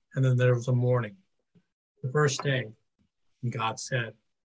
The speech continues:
"Let there be an expanse in the midst of the waters, and let it separate the waters from the waters." And God made the expanse and separated the waters that were under the expanse of the waters that were above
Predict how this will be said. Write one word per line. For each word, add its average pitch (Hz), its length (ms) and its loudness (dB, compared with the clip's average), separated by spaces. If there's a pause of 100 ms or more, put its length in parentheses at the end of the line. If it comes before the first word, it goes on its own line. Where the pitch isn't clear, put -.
(580)
"Let 143 140 0
there 147 100 4
be 147 160 2
an 147 80 4
expanse 139 600 -2
in 135 60 2
the 123 80 0
midst 131 360 -4
of 131 80 0
the 127 80 0
waters, 131 680 -4 (640)
and 123 80 0
let 123 140 2
it 127 100 -4
separate 127 540 -2
the 123 60 -2
waters 113 580 -6 (500)
from 143 220 2
the 110 80 0
waters." 104 560 -14 (760)
And 127 80 2
God 123 300 2
made 127 180 2
the 131 80 2
expanse 113 680 -4 (160)
and 127 100 0
separated 131 560 -2
the 127 100 0
waters 110 440 -4
that 127 140 0
were 127 160 -4
under 135 220 2
the 135 140 2
expanse 120 520 -6
of 127 140 2
the 120 80 0
waters 104 540 -10 (320)
that 143 120 -4
were 131 140 2
above 127 460 2